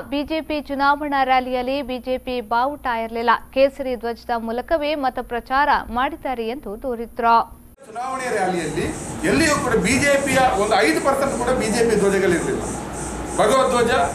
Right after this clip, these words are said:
Speaker 2: ಕೇಸರಿ ಧ್ವಜವನ್ನು ಇಟ್ಕೊಂಡು ಅವರು ಧಾರ್ಮಿಕ ಸಂಕೇತಗಳ ಮೂಲಕವೇ ನಿನ್ನೆ ಒಂದು ಜನರಿಗೆ ಒಂದು ಮೆಸೇಜ್ ಅನ್ನು ಕೊಟ್ಟಿದ್ದಾರೆ. ಮತ್ತು ನಿನ್ನೆ ಅವರ ಚುನಾವಣೆ ಪ್ರಚಾರ, ಇದು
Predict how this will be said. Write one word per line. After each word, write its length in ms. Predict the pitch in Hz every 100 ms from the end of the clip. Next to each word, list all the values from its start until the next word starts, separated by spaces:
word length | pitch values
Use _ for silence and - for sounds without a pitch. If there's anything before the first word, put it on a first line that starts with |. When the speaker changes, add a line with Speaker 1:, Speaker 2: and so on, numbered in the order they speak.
| -
Speaker 2:
ಕೇಸರಿ 400 | 247 247 262 247
ಧ್ವಜವನ್ನು 400 | 233 233 226 220
ಇಟ್ಕೊಂಡು 380 | 208 - 214 240
ಅವರು 460 | 202 226 359 359 - -
ಧಾರ್ಮಿಕ 500 | 160 233 294 285 277
ಸಂಕೇತಗಳ 600 | 285 - 226 254 277 269 254 240
ಮೂಲಕವೇ 400 | 240 233 254 311
ನಿನ್ನೆ 220 | 247 233
ಒಂದು 240 | 226 233
ಜನರಿಗೆ 320 | 208 214 214
ಒಂದು 140 | 208 220
ಮೆಸೇಜ್ 320 | 202 208 190
ಅನ್ನು 140 | 190
ಕೊಟ್ಟಿದ್ದಾರೆ. 720 | 180 185 170 156 - - - - -
ಮತ್ತು 220 | 214 - 262
ನಿನ್ನೆ 520 | 214 277 240 156 -
ಅವರ 140 | 185 -
ಚುನಾವಣೆ 540 | - 220 269 277 269
ಪ್ರಚಾರ, 340 | 233 226 240
ಇದು 460 | 208 190 208 180 -